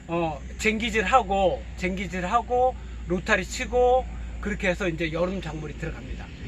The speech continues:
근데 이거를 만약에 고구마를 어설프게 썩히면 가스 장애가 일어나서 작물이 크다가 막, 예, 죽고 그래요. 그러니까 그런 것들을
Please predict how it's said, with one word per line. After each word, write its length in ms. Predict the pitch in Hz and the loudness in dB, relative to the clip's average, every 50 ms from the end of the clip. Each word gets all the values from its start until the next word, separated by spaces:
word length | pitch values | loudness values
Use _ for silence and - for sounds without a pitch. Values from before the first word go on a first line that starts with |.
| - | -4
근데 220 | - 240 240 262 240 | -4 0 4 4 4
이거를 340 | 196 214 220 262 262 262 | 4 8 8 8 8 8
만약에 420 | 247 214 190 190 208 220 202 247 220 | 6 6 4 4 4 2 0 0 0
고구마를 600 | - - 294 190 220 226 226 220 240 254 269 262 - - - - - - - - | 0 -4 -4 -2 0 0 2 4 6 4 4 4 0 -12 -12 -12 -10 -10 -10 0
어설프게 580 | - 180 233 269 302 320 - - 240 - 262 | 2 2 4 4 2 0 0 -2 0 0 0
썩히면 560 | 247 - 285 - - 254 220 247 240 190 170 - - - - - - - - - - | 4 4 2 0 2 0 4 4 4 4 4 -2 -10 -12 -12 -12 -12 -12 -14 -12 -8
가스 640 | - 285 294 302 285 - - - 277 311 302 294 277 - | -2 -2 -2 -2 -2 -6 -12 -10 -10 -8 -6 -6 -6 -6
장애가 420 | - 185 190 190 208 202 196 202 | -2 -2 -2 0 0 0 0 0
일어나서 720 | 180 165 - 196 170 175 170 165 156 175 214 214 170 - - - - - - - - - - - - - - - | -2 -2 -4 -4 -2 -2 -2 -2 -2 -2 0 0 0 -2 -6 -12 -14 -14 -14 -14 -14 -14 -14 -12 -14 -14 -14 -10
작물이 560 | - - 208 220 226 220 226 240 220 170 - - - - - - - - - - - - - - | -4 -2 -2 0 2 0 2 2 0 -2 -4 -6 -14 -16 -16 -16 -16 -16 -16 -16 -16 -16 -10 -6
크다가 360 | - - 349 - 285 247 262 | 0 0 4 4 4 4 4
막, 160 | 220 202 180 - - - - - - - - 208 | 2 2 0 0 -8 -16 -18 -18 -16 -14 -6 -2
예, 240 | 190 180 165 151 143 - | -2 0 0 -2 -6 -6
죽고 320 | - 233 214 - 277 226 | -6 -6 -4 -2 -2 -2
그래요. 360 | 143 175 160 156 143 131 127 - - - - - - - - - - | 0 0 -2 -2 -4 -6 -8 -10 -12 -14 -16 -18 -18 -18 -18 -14 -6
그러니까 240 | 147 147 - 233 202 | -6 -4 -2 -2 -4
그런 460 | - - 202 208 233 247 240 240 240 | -4 -4 -2 4 4 4 4 4 -2
것들을 540 | 226 220 220 - - - - 240 247 262 247 | -4 -4 -4 -4 -12 -8 -6 -4 -4 -4 -6